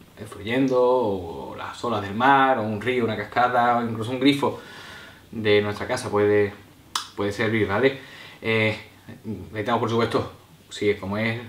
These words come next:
va a ser una larga exposición, necesitamos un trípode, ¿vale? Una superficie plana donde apoyar la cámara y no, y no se mueva, que no salga la foto movida, ni trepidada, ni,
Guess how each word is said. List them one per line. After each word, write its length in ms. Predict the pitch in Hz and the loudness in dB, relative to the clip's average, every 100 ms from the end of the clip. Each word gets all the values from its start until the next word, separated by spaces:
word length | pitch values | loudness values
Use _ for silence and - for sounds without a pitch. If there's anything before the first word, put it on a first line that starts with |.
| - - | -14 -8
va 40 | 113 | -6
a 40 | |
ser 140 | 127 | -2
una 140 | 123 123 | 2 4
larga 180 | 127 117 | 4 2
exposición, 400 | - - 107 143 | -4 -8 -2 0
necesitamos 340 | 120 120 113 | 2 2 0
un 120 | 107 | 2
trípode, 440 | 143 147 - 196 - - - - - - - | 4 6 6 4 0 -18 -20 -20 -20 -20 -6
¿vale? 160 | 113 143 | 2 4
Una 160 | 117 | 4
superficie 380 | 113 127 123 127 | 2 0 2 0
plana 240 | 131 135 | 2 2
donde 280 | 123 120 117 | 2 2 2
apoyar 260 | 110 110 110 | 2 2 0
la 100 | 110 | 2
cámara 340 | 135 139 127 | 4 4 4
y 60 | 113 | 2
no, 380 | 117 117 113 - - - - - - | 2 0 -2 -8 -20 -20 -20 -20 -12
y 80 | - | -4
no 100 | 117 | -4
se 120 | - | -2
mueva, 240 | 107 139 139 | 0 2 2
que 60 | |
no 120 | 110 113 | 0 -2
salga 260 | 113 107 | -2 -2
la 80 | 101 | -2
foto 560 | - 110 110 107 104 98 | -2 -2 0 0 0 0
movida, 400 | 92 113 120 104 | -2 -2 -2 -2
ni 160 | 101 | -4
trepidada, 500 | 95 98 98 101 101 | -6 -8 -6 -6 -6
ni, 260 | 98 95 | -8 -10